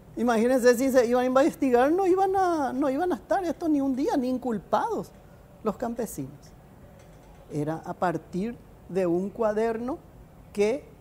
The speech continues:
tenía el lis-, la lista de todos los integrantes de la comisión Naranja T, que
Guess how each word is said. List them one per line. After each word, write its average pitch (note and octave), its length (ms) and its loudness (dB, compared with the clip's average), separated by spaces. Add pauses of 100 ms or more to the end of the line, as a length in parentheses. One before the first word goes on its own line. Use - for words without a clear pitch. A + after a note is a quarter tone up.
(840)
tenía G#3+ 420 0
el A#3 180 -6
lis-, A#3 240 -8
la A#3 200 -2
lista A#3+ 500 -6 (100)
de G#3 180 -4
todos G#3 680 -2
los A#3+ 140 -4
integrantes A3+ 720 -4
de B3+ 100 -2
la A#3 140 -4
comisión G#3+ 640 -6 (520)
Naranja F#3 500 0
T, C4+ 240 -6 (520)
que A3+ 220 -4